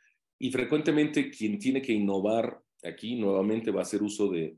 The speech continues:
de tecnologías existentes, buscando reducir costos, buscando incrementar eficiencias o minimizar tiempos y esfuerzos para la implementación de algún sistema.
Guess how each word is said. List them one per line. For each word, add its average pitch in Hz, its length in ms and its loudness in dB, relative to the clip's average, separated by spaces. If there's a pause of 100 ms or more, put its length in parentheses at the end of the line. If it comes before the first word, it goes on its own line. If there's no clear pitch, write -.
de 80 80 -8
tecnologías 80 720 -6
existentes, - 920 -8 (540)
buscando 110 460 2
reducir 95 420 0
costos, 113 600 0
buscando 90 600 -6
incrementar 82 720 -2 (220)
eficiencias 90 880 -6 (420)
o 98 120 -2
minimizar 107 760 0
tiempos 120 800 0
y 90 140 -4
esfuerzos 98 440 -2
para 80 220 -2
la 76 360 -6 (120)
implementación 82 880 -4 (540)
de 82 140 -4
algún 78 240 -4
sistema. 69 500 -10